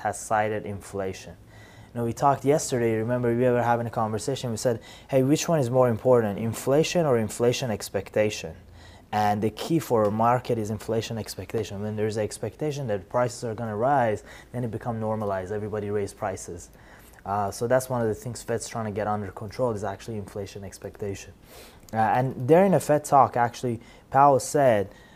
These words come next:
uh, they're willing to go above the natural policy rate just to get the inflation out of control, that, uh, in, in the control, which means they're willing to go up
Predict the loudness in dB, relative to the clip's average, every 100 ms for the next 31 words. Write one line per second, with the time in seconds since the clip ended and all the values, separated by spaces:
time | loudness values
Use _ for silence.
0 | -14 -4 -2 2 4 4 2 2 0 -4
1 | -2 0 0 2 4 6 4 -2 -8 -10
2 | -6 -2 -2 -2 -6 -6 -4 -4 -4 -6
3 | -8 -6 -8 -12 -10 -10 -8 -6 -6 -6
4 | -8 -8 -10 -8 -12 -12 -12 -14 -10 -8
5 | -6 -8 -6 -4 -2 -4 -6 -6 -6 -6
6 | -6 -8 -6 -4 -4 -8 -10 -10 -12 -20
7 | -6 -2 0 2 0 -2 0 4 4 4
8 | 0